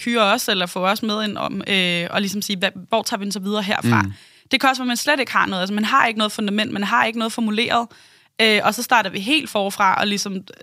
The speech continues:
Speaker 1: tager hele processen igennem,
Speaker 2: Ja.
Speaker 1: øh, og har mulighed for også at sådan ligesom påvirke, øh, det på den måde. Øhm, og så har vi også nogen, der har virkelig meget, og nærmest har siddet og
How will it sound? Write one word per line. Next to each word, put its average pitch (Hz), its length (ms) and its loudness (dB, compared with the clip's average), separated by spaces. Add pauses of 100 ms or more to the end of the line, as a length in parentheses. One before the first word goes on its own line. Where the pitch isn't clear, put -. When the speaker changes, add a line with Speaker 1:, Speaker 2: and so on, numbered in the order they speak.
Speaker 1:
tager 208 160 0
hele 226 240 -2
processen 214 480 -4
igennem, 196 400 -6
Speaker 2:
Ja. 190 480 2
Speaker 1:
øh, - 60 -2
og - 80 0
har 208 80 4
mulighed 220 320 2
for 202 140 -4
også 185 220 -2
at 190 60 -6
sådan 208 120 -2
ligesom 202 200 -4
påvirke, 202 520 -2 (760)
øh, 180 340 0 (540)
det 240 140 4
på 254 80 -4
den 190 180 -2
måde. 165 260 -6 (640)
Øhm, 208 680 4 (680)
og 233 100 4
så 262 60 -4
har 254 140 2
vi 233 60 -4
også 233 160 2
nogen, 233 160 0
der 226 60 2
har 226 300 2
virkelig 262 300 2
meget, 185 400 6
og 214 100 4
nærmest 202 260 0
har 226 80 -6
siddet 185 220 0
og 190 140 4